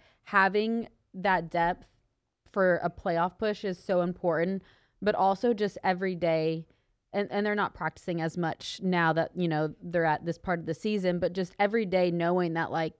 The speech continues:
you have someone else that can go take your minutes if you don't play your best, like, it pushes you individually to go out a-, and play, like, your best game, or else you know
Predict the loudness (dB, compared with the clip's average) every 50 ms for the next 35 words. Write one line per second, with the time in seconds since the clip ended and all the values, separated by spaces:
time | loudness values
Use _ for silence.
0 | _ _ -6 -2 -2 -2 0 2 2 0 0 0 -4 -2 -2 0 0 2 2 2
1 | 2 0 -2 -2 0 0 0 0 -2 -4 -6 -2 -2 0 -2 0 -2 -4 -4 -2
2 | -4 -2 -2 0 -2 -2 -2 -2 -4 -6 -2 -2 0 0 0 0 -2 -4 -2 0
3 | 0 0 0 0 0 0 0 0 -2 -2 -4 -4 -4 _ _ _ _ _ _ _
4 | -4 -4 0 2 4 4 4 4 2 2 2 2 0 -4 -10 -18 -18 _ -6 0
5 | 2 4 4 4 4 2 2 4 4 2 4 2 0 -2 -2 -6 -4 -4 -4 0
6 | 2 2 4 4 4 4 2 2 0 -2 -6 _ _ _ _ _ _ _ -6 -6
7 | -4 -2 0 0 0 0 -2 -2 4 6 6 6 6 4 2 0 -4 _ _ -2
8 | 0 0 -2 -4 -6 _ _ -2 0 0 2 2 2 0 0 0 0 0 2 2
9 | 2 2 2 2 2 0 0 0 0 2 4 4 4 4 4 4 2 0 -2